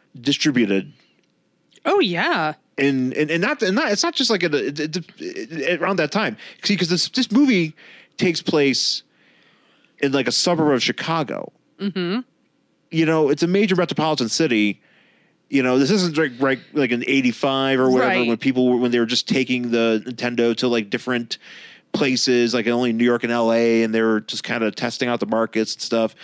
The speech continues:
Speaker 1: No, I mean, this should be by this point, you know, there were plenty of game, there was, you know, a good chunk of games that are out
Speaker 2: Mm-hmm.
Speaker 1: and all that stuff.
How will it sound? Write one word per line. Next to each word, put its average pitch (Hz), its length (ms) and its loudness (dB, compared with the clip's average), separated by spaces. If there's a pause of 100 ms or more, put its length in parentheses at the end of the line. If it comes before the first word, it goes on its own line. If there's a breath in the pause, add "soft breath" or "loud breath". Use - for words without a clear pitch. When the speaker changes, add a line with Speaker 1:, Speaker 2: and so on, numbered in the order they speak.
(260 loud breath)
Speaker 1:
No, 175 100 0
I 131 60 0
mean, 135 140 2
this 185 100 2
should 196 180 0
be 190 140 0
by 170 120 2
this 151 180 0
point, 170 520 0
you 151 120 2
know, 135 160 2
there 135 100 4
were 120 120 2
plenty 147 400 0
of 104 120 -4
game, 139 280 0
there 139 100 4
was, 120 240 0
you 147 100 0
know, 123 80 2
a 120 60 0
good 135 260 0
chunk 143 220 -4
of 107 80 -6
games 151 320 2
that 147 100 0
are 143 140 4
out 139 360 2
Speaker 2:
Mm-hmm. 220 460 2
Speaker 1:
and 254 80 2
all 285 140 0
that 143 180 -2
stuff. 143 400 -2